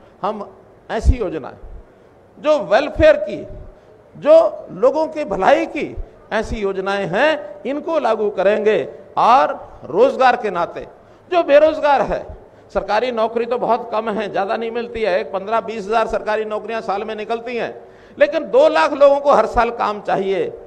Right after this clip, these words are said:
तो ये जो एक लाख अस्सी हजार लोग हैं, इनको अपने पैरों पर खड़ा करने के लिए स्किलिंग कराएंगे, लोन देने की अगर जरूरत पड़ेगी तो उनको लोन भी दिलाएंगे, इनको सब्सिडी दिलाएंगे, ग्रांट दिलाएंगे, ताकि अपने पैरों पर खड़ा हो जाए।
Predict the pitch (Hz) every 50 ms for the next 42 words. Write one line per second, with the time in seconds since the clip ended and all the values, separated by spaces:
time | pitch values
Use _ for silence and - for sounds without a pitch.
0 | - - - - - - - - 196 202 196 175 190 175 - - 185 220 247 240
1 | 226 214 196 196 196 196 190 196 185 - - 196 185 190 185 175 180 175 180 185
2 | 175 170 220 262 285 277 - - - - - - 254 277 269 302 302 294 294 311
3 | 302 302 285 254 277 302 320 311 330 320 - - 262 277 277 269 262 262 247 247
4 | 254 240 202 226 202 175 139 104 - - - - - - - - - - _ _
5 | _ - - - - 262 277 285 294 277 - 226 208 214 226 240 240 240 226 226
6 | 220 185 170 - - - - - 160 214 262 285 285 269 262 269 262 262 - -
7 | 254 254 240 233 - - - - 208 240 226 214 220 240 240 226 226 233 240 233
8 | 240 233 233 226 - 220 220 202 214 240 277 277 277 285 285 220 233 226 233 240
9 | 240 233 226 226 214 175 151 - - - 214 226 247 226 247 240 - - 240 233
10 | - - 277 285 294 247 247 233 233 233 233 233 226 226 233 202 175 - - -
11 | - - 202 262 302 302 285 254 262 247 254 254 262 254 247 254 240 208 - -
12 | - - - 226 220 220 - 226 - - 214 202 - 185 196 208 208 - 196 185
13 | 190 - - 160 180 170 143 147 143 127 127 117 -